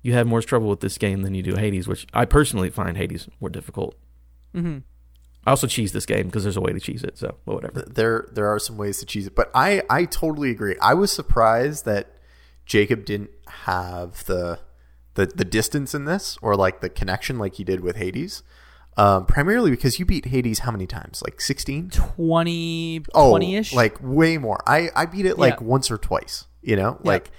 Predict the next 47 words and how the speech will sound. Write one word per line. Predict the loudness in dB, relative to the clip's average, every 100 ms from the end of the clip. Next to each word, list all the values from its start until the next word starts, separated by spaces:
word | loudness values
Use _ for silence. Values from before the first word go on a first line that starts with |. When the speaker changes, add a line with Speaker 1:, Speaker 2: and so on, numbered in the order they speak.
| -20 -20 0
Speaker 3:
I | 2
barely | 4 4 2 0
got | 0 -2
through | -6 -4
it. | -6 -8 0
Um, | 2 4 0 -6 -16 -20 -20 -20 2
but | 4 4 -2 -2
I, | -2 0 2
I | 2
think, | 2 0 0 -2 -14 _ _ -18 -10 -4 0
I | 0
think | 2
it | 2
highlights | 2 0 2 0 -2
one | -2 0
of |
the | 2
big | 2 0 -4
differences | -8 -6 -2 0 0 -4 -10 -16
for | 0 0
me | 0 -2 -2
in | -4
this | -4 -6
game, | -6 -6 -8 -14 -20 -20 2
that | 6 6 4 -8 _ _
in | 2 6
my | 6
experience | 4 4 4 2 0
of | -2
playing | 0 0 -2
Hades, | -4 -2 -2 -2 -6 -10 _ _ -14
it, | -14 -14 -10
you | -2
know, | -2 0
I | 0
liked | 2 2 2
it | 0
a | 0
little | -2 0
bit | 0 -2
less | -4 -2 0 -2
at | -2
the | 0
end, | 0 0
which | -2 0
was | 0 2
that, | 4 2 -2